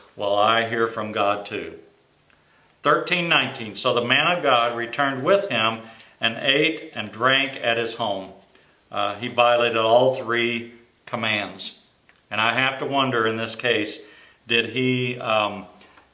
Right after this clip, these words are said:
he violated all of those commands. Did he think, "Did I misunderstand God?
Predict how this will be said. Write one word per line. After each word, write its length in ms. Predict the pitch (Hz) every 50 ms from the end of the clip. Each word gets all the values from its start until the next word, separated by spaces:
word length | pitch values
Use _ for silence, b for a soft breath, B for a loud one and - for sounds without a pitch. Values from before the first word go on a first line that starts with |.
| _ _ _ _ - - - - - - - _ _ _ _ _ _ _ _ _ - - -
he 180 | - 127 123 131
violated 540 | 123 135 139 143 143 139 135 131 127 127 127
all 300 | 123 123 135 139 143 139
of 60 | 139
those 220 | 135 135 131 131
commands. 800 | - - 127 120 120 117 117 113 113 113 113 - - - - - _ _ _ _ _ _ _ _ _ _ _ _ _ _ _ _ _ _ _ _ _ _ _ _ _ _ _ _ _ _ _ _ _ _ _
Did 140 | - 120 120
he 120 | 117 117
think, 220 | - 135 131 127 127 - - - - _ -
"Did 140 | 117 113 117
I 160 | 117 120 123
misunderstand 760 | 127 127 127 - 131 120 110 110 - - 120 120 127 135 131
God? 380 | 131 131 135 139 139 139 -